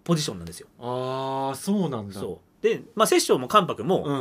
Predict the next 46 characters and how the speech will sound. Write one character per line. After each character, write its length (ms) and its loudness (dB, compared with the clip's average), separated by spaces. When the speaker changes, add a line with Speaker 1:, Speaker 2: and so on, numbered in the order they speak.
Speaker 2:
ん。 60 -12
Speaker 1:
ま 60 0
あ、 140 -2
ほ 120 -6
ぼ 160 2
同 140 0
じ 80 -4
な 80 0
ん 60 -4
だ 80 -10
け 100 -8
ど、 160 0
Speaker 2:
う 40 -8
ん。 40 -8
Speaker 1:
ま 180 -8
あ、 40 -4
な 100 0
ん 20 0
で 100 6
呼 80 12
び 60 0
方 120 4
違 200 0
う 40 -2
か 60 -4
っ 40 -6
て 120 -10
い 40 -6
う 20 -12
と、 260 4
Speaker 2:
う 60 -8
ん。 180 -8
Speaker 1:
え 120 -2
ー、 40 -10
子 140 2
供 200 4
の 140 -2
頃 220 2
の 120 0
天 280 2
皇 360 0
を 80 4
補 120 -2
佐 160 0
す 100 -12
る。 120 -14